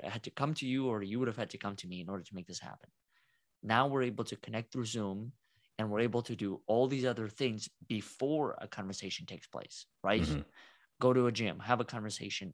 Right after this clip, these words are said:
Speaker 1: eat, all these things, and still being able to create these opportunities. That is, it's, it's mind-blowing.
Speaker 2: Yeah. And to be able to distribute it, it would be one thing being able to
Speaker 1: In whichever way you want.
Speaker 2: Yeah. It would be one thing being able to re-, record the conversation,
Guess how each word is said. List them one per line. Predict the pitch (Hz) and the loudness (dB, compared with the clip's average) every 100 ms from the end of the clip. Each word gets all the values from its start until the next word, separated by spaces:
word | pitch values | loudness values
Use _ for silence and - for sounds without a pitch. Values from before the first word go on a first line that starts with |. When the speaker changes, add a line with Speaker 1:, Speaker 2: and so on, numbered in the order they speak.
| - | -6
Speaker 1:
eat, | 120 104 - | -4 -4 -4
all | - 127 | 0 2
these | 120 101 | 2 -4
things, | - 160 104 95 - - - - _ _ _ | -2 -2 -2 -6 -8 -10 -20 -20 _ _ _
and | 110 107 | -4 -2
still | 98 - 127 120 | -2 0 2 2
being | 117 110 | 0 -2
able | 110 104 | -2 -4
to | - | -6
create | 101 107 98 | -8 -6 -4
these | 104 | -4
opportunities. | 98 - 87 113 104 92 | -4 -6 -8 -6 -6 -4
That | 92 95 | -2 -2
is, | 98 92 - - _ - - | -2 -4 -6 -8 _ -16 -10
it's, | 104 - | -6 -6
it's | - 117 - | -6 -6 -2
mind-blowing. | 135 185 78 - - _ - | -2 -2 -6 -10 -20 _ 2
Speaker 2:
Yeah. | 135 131 - | 2 2 8
And | 101 | 10
to | 95 | 12
be | 98 | 12
able | 110 107 | 12 12
to | 85 | 10
distribute | 104 - 87 69 64 | 8 8 6 6 2
it, | 64 - _ - | 0 -6 _ 8
it | |
would | 90 | 10
be | 82 | 12
one | 90 101 | 12 12
thing | 92 95 92 | 12 10 10
being | 87 87 | 12 10
able | 87 85 | 10 8
to | 82 90 | 6 8
Speaker 1:
In | 82 78 | 8 8
whichever | 131 - 131 147 | 6 4 4 4
way | 135 | 6
you | 143 | 4
want. | 143 220 - - - _ | 2 0 -4 -10 -20 _
Speaker 2:
Yeah. | 117 110 - | 8 8 8
It | |
would | 92 | 10
be | 85 | 12
one | 92 107 | 12 12
thing | 101 90 | 12 10
being | 92 | 12
able | 90 | 12
to | 87 85 | 10 8
re-, | 78 85 - | 6 0 0
record | 80 92 98 87 | 6 8 10 10
the | 82 | 8
conversation, | - 85 80 - 107 135 78 92 | 6 6 6 8 8 10 6 6